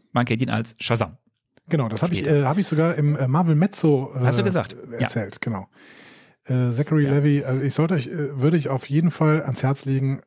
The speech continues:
Speaker 2: schaut Chuck an, es ist eine wunderbare Nerd-Serie,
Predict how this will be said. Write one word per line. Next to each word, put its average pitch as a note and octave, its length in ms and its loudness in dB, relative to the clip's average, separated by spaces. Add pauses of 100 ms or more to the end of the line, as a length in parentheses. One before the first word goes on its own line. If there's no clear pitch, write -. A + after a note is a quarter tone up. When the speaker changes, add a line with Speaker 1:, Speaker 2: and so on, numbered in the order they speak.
(100)
Speaker 2:
schaut - 420 0
Chuck - 320 -2
an, C#3+ 200 0
es C3 180 -4
ist D3 140 -6
eine C#3 400 2
wunderbare D#3 540 2
Nerd-Serie, B2 720 -2